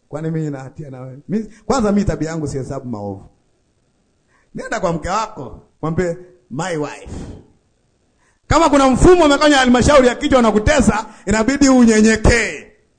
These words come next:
"Nimekosea hakika. Nimekosa mimi. Nimekosa sana." Kama magoti unaweza kupiga, unapiga. Hivi unaweza unataka kupiga? "Ah,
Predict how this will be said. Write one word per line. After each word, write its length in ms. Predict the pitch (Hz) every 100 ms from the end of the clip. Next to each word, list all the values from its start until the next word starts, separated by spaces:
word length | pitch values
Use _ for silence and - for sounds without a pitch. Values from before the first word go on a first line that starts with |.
| -
"Nimekosea 680 | 175 180 - 143 190 196
hakika. 500 | 160 156 - 165 - - - _ _ _ _ _ _ _ -
Nimekosa 520 | 160 160 185 160 143
mimi. 400 | 139 127 107 - _ _ _ _ _ _ _ _ _ _ -
Nimekosa 520 | 175 190 214 214 180
sana." 380 | - 117 110 - - - _ _ _ _ _ _ _ _ _ _ _ _ _ _ _ _ _ _ _ _ -
Kama 260 | 302 359
magoti 380 | 330 311 349 339
unaweza 520 | 302 330 359 320 262
kupiga, 600 | 247 262 339 359 269 262 294 - - _
unapiga. 420 | - 190 165 - -
Hivi 160 | 254
unaweza 300 | 240 233 247 226
unataka 200 | 226 214
kupiga? 320 | 196 185 143 _ _ _ _ _ _ - - - _ _
"Ah, 200 | - 269